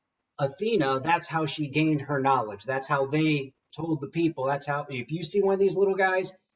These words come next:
you're being watched by Athena. And remember, she's a night, you know, she, she,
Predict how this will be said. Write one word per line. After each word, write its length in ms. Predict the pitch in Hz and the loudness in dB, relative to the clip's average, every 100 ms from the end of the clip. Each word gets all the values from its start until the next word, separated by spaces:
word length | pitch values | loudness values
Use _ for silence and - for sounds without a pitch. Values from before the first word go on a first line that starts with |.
| _ | _
you're 140 | 190 202 | 0 4
being 220 | 208 190 | 6 6
watched 320 | 180 175 - | 4 2 0
by 160 | 165 151 | -2 -2
Athena. 500 | 139 - 156 127 107 | -2 -2 0 -2 -6
And 100 | 143 | 0
remember, 540 | 151 156 170 156 135 - _ _ | 2 4 2 0 -2 -6 _ _
she's 340 | - - 175 | -4 0 2
a 80 | 151 | 2
night, 460 | 147 147 180 190 185 _ | 2 4 4 4 0 _
you 140 | 151 | -2
know, 140 | 147 139 | 0 0
she, 360 | - 180 185 185 | -4 -6 -8 -6
she, 360 | - 165 156 | -4 -4 -6